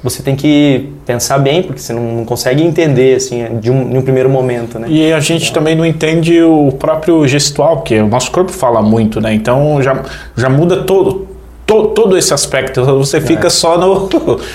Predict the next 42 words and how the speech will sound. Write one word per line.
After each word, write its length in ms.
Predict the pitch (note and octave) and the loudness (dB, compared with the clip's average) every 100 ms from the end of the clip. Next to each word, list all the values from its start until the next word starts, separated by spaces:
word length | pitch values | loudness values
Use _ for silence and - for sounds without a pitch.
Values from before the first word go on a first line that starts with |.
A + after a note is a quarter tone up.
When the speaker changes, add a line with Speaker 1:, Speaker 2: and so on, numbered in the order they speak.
| - - - - | -16 -18 -20 -4
Speaker 2:
na 140 | C#3+ | 0
interpretação. 720 | C#3+ C#3+ D#3 D#3 D#3 E3 A#2+ | 2 2 0 0 0 0 2
Speaker 1:
É, 180 | C3+ C#3 | 2 2
e, 420 | A2+ A2 G#2 A2+ A2+ | 2 2 0 0 0
e 20 | |
naquela, 460 | A#2 A2+ A#2 B2 A#2+ | -4 -2 0 0 0
naquele 160 | B2 B2+ | 0 0
momento 200 | A#2+ C3+ | 2 0
ela 100 | C#3+ | 0
se 100 | D#3+ | 0
assustou 280 | F3+ D#3+ | -2 -2
porque 140 | G3+ G3+ | 0 2
eu 40 | |
não 120 | G#3 | 2
ouvi, 380 | A3+ D#3 C#3+ G#3+ | 2 2 0 2
ela 140 | D#3+ C#3 | 2 0
tava, 260 | D#3+ D#3+ D3+ | 0 -2 -2
ela 140 | D3+ | 0
veio, 240 | C3+ G3 G3 | 0 0 0
eu 100 | F3 | 0
vi 80 | |
que 80 | G#3+ | 0
ela 100 | A#3+ | 0
falou 220 | A3 G#3+ | 0 0
muito 200 | G#3 A3+ | 2 0
rápido 360 | E3+ F#3+ G3 D3+ | 0 -2 0 -2
com 180 | D3 C#3+ | 0 0
ela 240 | E3 G3+ | 2 2
e 40 | G3 | 2
minha 100 | F#3 | 0
esposa 320 | - F#3 F#3 | 0 2 2
arregalou 340 | F3+ F3+ F3+ | 2 4 4
um 80 | F3 | 4
olho 180 | F3 G3 | 2 2
e 20 | |
achou 240 | G3 - | 0 0
que 100 | F#3 | 0
ia 80 | F3+ | -2
ter 120 | F3+ | -2
que 60 | F3 | -2
tomar 220 | F3+ F3 | 0 0
mamadeira. 560 | E3+ F3+ F3+ D3 E3 | 0 0 0 -2 -4